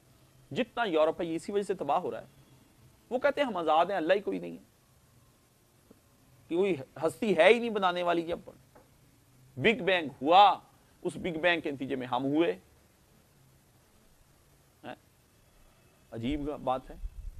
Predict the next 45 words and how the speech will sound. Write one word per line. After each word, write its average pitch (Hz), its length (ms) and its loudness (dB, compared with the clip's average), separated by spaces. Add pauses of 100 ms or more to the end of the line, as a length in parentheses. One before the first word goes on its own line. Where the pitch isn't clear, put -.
(680)
मैं 143 180 -2
तो 220 100 -8
कई 160 180 -4
दफा 143 180 -4
सवाल 127 320 -6
करता 131 280 -8
हूं, 139 60 -8 (520)
ये 147 100 -4
बिग 156 260 -2
बैंग 202 260 -4
हुआ 143 180 0
तो - 120 -8
आप - 300 2
कहां 202 200 -6
थे 160 120 -8
उस - 140 -14
वक्त? - 120 -16 (960)
किसी 156 220 -4
ने 170 80 -8
उसको 156 220 -8
होते 127 300 -4
देखा? 143 380 -2 (1300)
जब 123 240 0
आप 147 160 6
बात 139 380 2
ही 196 60 0
हर 170 140 4
बात 147 260 2
observation 170 560 -2
पर 220 100 2
करते 156 280 -2
हैं, 151 80 -2
हमें 160 120 -4
कहते 196 140 -2
हैं, 202 80 0
"दिखाएं 208 420 6
जी, 262 100 0
आंख 233 220 4
से 240 100 -8
दिखाएं, 214 260 2
अल्लाह 214 200 4
मियां 220 200 2
आंख 196 140 0
से 214 120 0
दिखाएं।" 175 340 -4